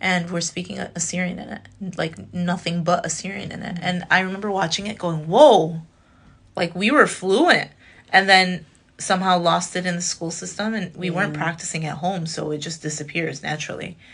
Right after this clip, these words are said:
Speaker 1: When I started the Yom videos, I would always ask my family, like, "How do you say this? How do you say that?" But dude, in this past year and a half,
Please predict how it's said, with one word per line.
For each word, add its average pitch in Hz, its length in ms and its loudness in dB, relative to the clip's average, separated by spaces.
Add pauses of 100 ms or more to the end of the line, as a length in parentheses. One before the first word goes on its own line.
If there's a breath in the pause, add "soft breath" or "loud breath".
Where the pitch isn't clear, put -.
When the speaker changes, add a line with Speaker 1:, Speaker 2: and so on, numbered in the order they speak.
(600 loud breath)
Speaker 1:
When 185 120 -4
I 180 60 -2
started 202 380 -2
the 190 100 -2
Yom 175 220 -2
videos, 156 300 -2
I 160 60 -4
would 160 80 -4
always 160 300 -4 (440)
ask 156 260 -6
my 156 80 -4
family, 160 360 -6
like, - 140 -12
"How 185 140 -2
do 226 40 0
you 226 60 -2
say 226 160 -4
this? 226 220 -4
How 202 100 -8
do 220 60 -6
you 220 40 -6
say 220 160 -6
that?" 208 300 -4 (720 loud breath)
But 160 340 0 (640 soft breath)
dude, 175 400 -2
in 190 140 -2
this 165 160 -6
past 165 340 -4
year 170 100 2
and 170 100 2
a - 20 -2
half, 165 560 -2